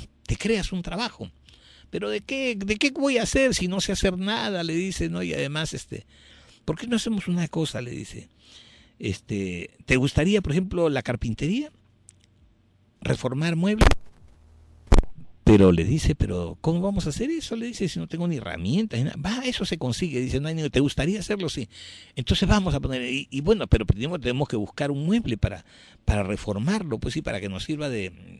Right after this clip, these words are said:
de, de, de, de, de muestra", dice, "para que las otras personas vean el buen trabajo que van a hacer ustedes". "Pero ¿cómo vamos a hacer un buen trabajo? Nunca hemos hecho nada bien", le dice. "¿Cómo se te ocurre que vamos a hacer un buen trabajo? Lo único que vamos a hacer es un desastre. Al final nos van a demandar, al contrario, si-,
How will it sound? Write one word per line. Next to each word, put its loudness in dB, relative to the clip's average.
de, -6
de, -10
de, -4
de, -6
de -2
muestra", 0
dice, -2
"para -6
que -8
las -6
otras 0
personas -2
vean -2
el -2
buen 0
trabajo 0
que -2
van -2
a -6
hacer -4
ustedes". -4
"Pero 4
¿cómo 0
vamos 0
a -
hacer 0
un -6
buen -2
trabajo? 0
Nunca -2
hemos -2
hecho -4
nada -2
bien", 2
le 2
dice. 0
"¿Cómo 0
se 2
te 0
ocurre 2
que -4
vamos 0
a -2
hacer 0
un -6
buen 0
trabajo? 0
Lo 4
único 2
que 4
vamos 0
a -6
hacer 4
es -2
un -4
desastre. -2
Al 0
final 0
nos 0
van 2
a 0
demandar, 2
al -2
contrario, 0
si-, -2